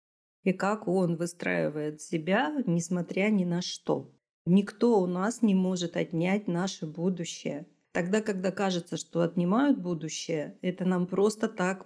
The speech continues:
пытаются внушить для того, чтобы нами манипулировать. Никто у нас не может отнять наше будущее.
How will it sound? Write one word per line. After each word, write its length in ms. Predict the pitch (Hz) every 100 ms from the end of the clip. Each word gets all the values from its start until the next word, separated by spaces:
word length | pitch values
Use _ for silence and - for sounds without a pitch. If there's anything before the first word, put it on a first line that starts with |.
| _
пытаются 640 | - 175 175 175 170 -
внушить 580 | 160 160 165 - 180 196
для 160 | 196 160
того, 260 | 160 156
чтобы 360 | 170 - 165 156
нами 260 | 160 160 160
манипулировать. 960 | 160 160 160 - 156 151 147 147 147
Никто 460 | 180 208 - 202 165
у 40 |
нас 360 | 156 185 262 -
не 80 | 156
может 360 | 156 202 226
отнять 540 | 156 147 156 165 170 _
наше 360 | 160 165 165 151
будущее. 640 | 143 151 143 - - 147